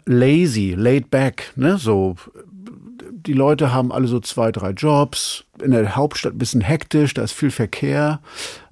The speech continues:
Aber ansonsten Fischerei, bisschen Farming, Hühner gackern überall, ein paar Esel laufen, ein paar Zicklein.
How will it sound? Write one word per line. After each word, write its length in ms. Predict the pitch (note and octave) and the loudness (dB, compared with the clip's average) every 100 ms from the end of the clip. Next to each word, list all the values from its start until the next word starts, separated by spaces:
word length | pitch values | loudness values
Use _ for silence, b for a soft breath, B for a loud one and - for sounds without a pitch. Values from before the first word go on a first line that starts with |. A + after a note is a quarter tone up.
| _ | _
Aber 300 | - A#2 A#2 | -2 0 0
ansonsten 960 | A#2+ A2 C3+ C#3 - D3+ C#3+ C#3+ C3+ D#3+ _ - | 0 2 0 0 -2 0 2 2 -2 -6 _ -14
Fischerei, 840 | - C#3+ B2 B2+ B2 C3 C3+ C3+ C3+ - - | -6 -4 -2 -2 0 2 2 0 -2 -12 -8
bisschen 260 | C3 - A#2+ | -6 -4 -6
Farming, 720 | - B2+ C3 C3 B2+ A#2+ A#2+ - | -2 0 2 2 2 0 -2 -6
Hühner 300 | - C#3 C3 | -2 0 2
gackern 360 | A#2 A#2+ B2+ A#2+ | 0 -2 0 0
überall, 500 | B2 A#2 G#2+ A2 A2 | 0 -2 0 0 0
ein 140 | A2 | -2
paar 160 | G#2+ A#2 | -4 -2
Esel 320 | B2+ B2 A#2 | -2 0 0
laufen, 340 | A2 G#2+ G2+ A2 | 0 0 -2 -4
ein 40 | |
paar 140 | A#2 | -4
Zicklein. 600 | G#2 A#2 - G#2+ G#2 G2+ | -6 -8 -4 -2 -2 -2